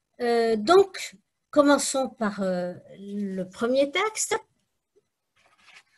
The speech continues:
Euh, je suis désolée de, de vous faire, euh, passer. Maintenant, on va, on va s'a-, s'attarder un petit peu sur le premier texte. Donc, Kabed et Avicha.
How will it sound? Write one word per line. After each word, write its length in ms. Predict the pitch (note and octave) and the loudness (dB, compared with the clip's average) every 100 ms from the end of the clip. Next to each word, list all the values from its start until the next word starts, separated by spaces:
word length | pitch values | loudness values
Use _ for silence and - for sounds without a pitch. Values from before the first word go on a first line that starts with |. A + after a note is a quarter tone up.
| _ _ _ - - _ _ _ _ _ _ _ F#3 - | _ _ _ -20 -20 _ _ _ _ _ _ _ -20 -12
Euh, 340 | F#3 F3+ F3 F3 | -8 -6 -6 -8
je 80 | - | -8
suis 180 | G#3+ | -6
désolée 460 | F#3+ A#3 A3 A3+ C4 | -4 -2 -2 0 0
de, 360 | G3+ G#3+ G3 F#3 | 0 -2 -2 -6
de 140 | F#3+ | -8
vous 200 | G3 G3+ | -8 -8
faire, 260 | - G#3 F#3 | -6 -2 0
euh, 180 | F3 E3+ E3+ _ _ _ - | 2 0 -2 _ _ _ -4
passer. 600 | G3+ G3+ - G3 F#3 F#3 - - - | -2 -2 -2 -2 -2 -6 -10 -18 -8
Maintenant, 240 | G3+ B3+ | 0 2
on 40 | A3 | 4
va, 200 | G#3+ - | 4 2
on 40 | G3+ | 0
va 120 | A3 | 0
s'a-, 280 | A#3 A3+ G#3+ | 2 0 2
s'attarder 440 | A#3 A#3 A#3+ A3+ | 0 2 2 2
un 120 | A3 G3+ | 2 0
petit 160 | F#3+ | -4
peu 120 | A3+ | -2
sur 220 | A3 - F3 | -2 -2 -4
le 100 | E3+ | -6
premier 360 | F3+ F3 F3 | -8 -8 -6
texte. 540 | F3+ D4+ - - - - _ - - _ _ _ _ - - - - - - - - - _ | -4 -6 -6 -12 -16 -20 _ -20 -20 _ _ _ _ -20 -20 -20 -20 -16 -16 -16 -20 -20 _
Donc, 500 | G#3+ D#4 - - - _ - | 4 6 4 -2 -16 _ -2
Kabed 720 | E4+ E4+ C#4+ D4+ F#4 E4+ - | 4 6 6 6 6 4 0
et 240 | C#4+ C#4 C4+ | 2 4 4
Avicha. 540 | A#3 G#3 G#3 - D3+ | 4 4 0 -2 -10